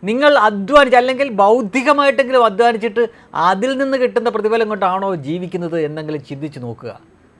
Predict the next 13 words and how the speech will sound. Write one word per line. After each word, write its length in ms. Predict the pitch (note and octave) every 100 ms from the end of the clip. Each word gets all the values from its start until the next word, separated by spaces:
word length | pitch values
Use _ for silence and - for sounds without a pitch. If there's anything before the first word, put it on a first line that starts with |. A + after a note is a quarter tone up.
| _ _ _
വഴിയെ 360 | E3 A3+ C#4 D4+
പോകുന്ന 360 | C4+ C4 C4 B3+
നിങ്ങളെ, 360 | A3+ B3 B3+
"ഞങ്ങളെ 340 | A3 A3 A#3+ A#3+
ഒന്ന് 200 | A#3 A#3
ഭരിച്ചു 380 | G3 G#3+ A3+
താ" 240 | B3 A#3+ A#3
എന്ന് 180 | G#3+ G#3+
പറഞ്ഞുകൊണ്ട് 360 | G#3 A3+ A3
ഞങ്ങൾ 260 | G#3 G#3 A3
കൊണ്ട് 240 | G#3+ G#3
ഇരുത്തിയതല്ല. 640 | G#3 G3+ G#3 A3 G3+ G#3+
നിങ്ങൾ 600 | F#3+ F3+ G#3 B3 E4 D#4